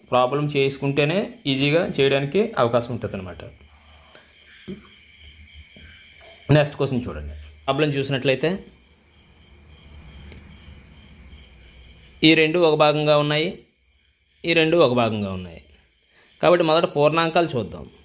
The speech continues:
ఇక్కడ నైన్ హండ్రెడ్ నైంటీ నైన్ మైనస్ నైన్ హండ్రెడ్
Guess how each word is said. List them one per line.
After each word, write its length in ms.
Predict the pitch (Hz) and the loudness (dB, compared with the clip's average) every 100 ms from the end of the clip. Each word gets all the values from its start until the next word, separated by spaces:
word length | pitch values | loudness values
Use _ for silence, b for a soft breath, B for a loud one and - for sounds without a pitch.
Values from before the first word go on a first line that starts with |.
| _ _ _ _ _ _ _ - | _ _ _ _ _ _ _ -2
ఇక్కడ 180 | 156 143 117 113 113 - - | 2 4 2 -2 -6 -12 -8
నైన్ 220 | 127 135 | -2 0
హండ్రెడ్ 340 | 156 156 156 143 | 0 0 0 0
నైంటీ 220 | 120 117 120 | -2 -2 -2
నైన్ 340 | 123 156 180 - _ - - - - - | -2 -4 -8 -18 _ -20 -20 -20 -20 -4
మైనస్ 360 | 135 151 170 170 | 0 2 2 0
నైన్ 200 | 139 143 | 0 0
హండ్రెడ్ 280 | 135 143 | 0 -2